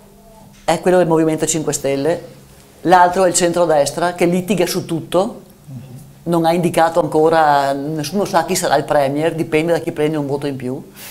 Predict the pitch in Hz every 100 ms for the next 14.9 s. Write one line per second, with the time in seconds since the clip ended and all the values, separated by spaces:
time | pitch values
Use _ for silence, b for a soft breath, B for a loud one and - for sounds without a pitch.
0 | B B B 185 190 190 208 208 220 208
1 | 175 180 175 190 175 170 160 165 147 139
2 | 135 202 - B B B B B 214 220
3 | 277 233 220 214 202 196 202 190 160 156
4 | 190 170 - - 185 214 208 180 180 160
5 | - 147 135 156 139 156 233 - - -
6 | - - 185 180 170 151 156 165 156 143
7 | 143 139 131 127 127 117 - 170 254 B
8 | B B B - 208 196 240 233 170 160
9 | 160 160 156 143 131 139 190 - - -
10 | - 196 196 233 240 170 170 180 - 156
11 | 190 170 170 190 180 170 151 180 165 160
12 | 170 175 160 135 185 139 135 175 170 156
13 | 165 165 160 139 139 147 165 151 156 151
14 | 139 127 120 170 131 123 135 135